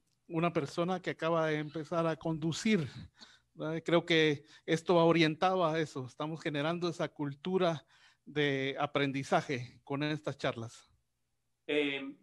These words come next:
Speaker 2: hablando de carreras, una de las últimas cosas, de, de las últimas imágenes que tenemos de Moto G P de seis días atrás es justamente lo que le pasó frenando o no frenando a Maverick Viñales, que ya había empezado a tener problemas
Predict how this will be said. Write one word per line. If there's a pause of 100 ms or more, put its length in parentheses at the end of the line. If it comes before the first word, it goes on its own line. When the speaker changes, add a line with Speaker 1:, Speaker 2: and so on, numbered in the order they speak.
Speaker 2:
hablando
de
carreras,
una
de
las
últimas
cosas,
de,
de
las
últimas
imágenes
que
tenemos
de
Moto
G
P (220)
de
seis
días
atrás
es
justamente
lo
que
le
pasó (140)
frenando
o
no
frenando (200)
a
Maverick
Viñales,
que
ya
había
empezado
a
tener
problemas